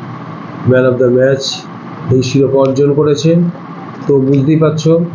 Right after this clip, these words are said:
ইস্টবেঙ্গলের এই প্লেয়ারটি কি, কোন ভূমিকা নিতে চলেছে। মোহনবাগান যেমন দিমিত্রি পেট্রাস সারা মাঠ জুড়ে খেলে এবং ব্যক্তিগত নৈপুণ্য ভরপুর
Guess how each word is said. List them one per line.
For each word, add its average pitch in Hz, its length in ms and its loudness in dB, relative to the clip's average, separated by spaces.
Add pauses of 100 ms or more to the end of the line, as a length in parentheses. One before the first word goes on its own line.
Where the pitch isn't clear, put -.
(400)
ইস্টবেঙ্গলের 135 640 4 (280)
এই 135 200 4
প্লেয়ারটি 123 680 0 (1040)
কি, 165 320 4
কোন 156 280 2
ভূমিকা 135 480 2
নিতে 127 260 2
চলেছে। 139 460 2 (580)
মোহনবাগান 175 540 4
যেমন 165 380 2 (600)
দিমিত্রি 147 380 2
পেট্রাস 147 800 0 (360)
সারা 139 240 2
মাঠ 139 300 2
জুড়ে 139 240 2
খেলে 135 360 0 (580)
এবং 139 340 4 (140)
ব্যক্তিগত 151 420 2
নৈপুণ্য 135 800 4 (480)
ভরপুর 151 540 2